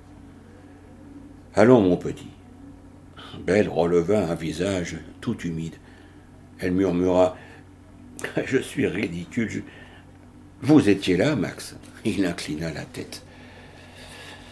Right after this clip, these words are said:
C'est cette chanson, avoua-t-elle en s'essuyant les yeux. Je ne sais ce qui m'a pris.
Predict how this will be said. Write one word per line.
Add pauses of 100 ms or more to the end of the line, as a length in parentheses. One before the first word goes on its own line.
(560)
C'est
cette
chanson,
avoua-t-elle
en
s'essuyant
les
yeux.
Je
ne
sais
ce
qui
m'a
pris.